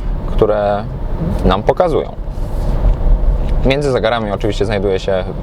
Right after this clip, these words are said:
wielofunkcyjny wyświetlacz, który jest już dobrze znany z prawie wszystkich, e, modeli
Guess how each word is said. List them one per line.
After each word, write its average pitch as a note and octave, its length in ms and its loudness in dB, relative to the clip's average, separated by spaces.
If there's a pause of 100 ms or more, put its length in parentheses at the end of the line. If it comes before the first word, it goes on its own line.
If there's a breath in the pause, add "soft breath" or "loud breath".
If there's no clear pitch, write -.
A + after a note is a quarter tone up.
wielofunkcyjny G2 680 0
wyświetlacz, A#2+ 580 -2 (540 loud breath)
który - 400 2
jest C3 280 0
już B2+ 320 -2 (100)
dobrze A#2 300 2
znany A2 360 -2
z G2 280 -2
prawie G#2+ 180 0
wszystkich, G2 420 -4 (680)
e, - 20 0
modeli G2+ 540 0